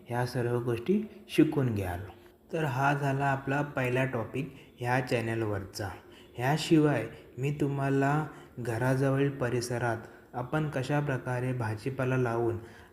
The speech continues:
आपल्या रोजच्या जेवणात लागणाऱ्या भाजीपाला, भाजीपाल्याची गरज आपण कशी भागवू शकतो ते तुम्ही ह्या व्हिडिओ,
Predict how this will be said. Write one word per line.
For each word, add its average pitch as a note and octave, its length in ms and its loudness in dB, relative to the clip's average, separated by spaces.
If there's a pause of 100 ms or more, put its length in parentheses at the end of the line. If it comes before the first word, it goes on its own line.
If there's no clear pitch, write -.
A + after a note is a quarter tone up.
आपल्या B2+ 640 0 (840)
रोजच्या B2+ 440 0
जेवणात B2 520 2
लागणाऱ्या A#2+ 580 0
भाजीपाला, A#2 720 0 (1160)
भाजीपाल्याची B2 840 2 (400)
गरज A#2+ 240 2
आपण C3+ 320 0 (300)
कशी D3 220 6
भागवू A#2+ 360 2
शकतो A2+ 500 -8 (340)
ते C#3 180 -2
तुम्ही D3 360 4 (720)
ह्या B2+ 260 0
व्हिडिओ, B2 240 2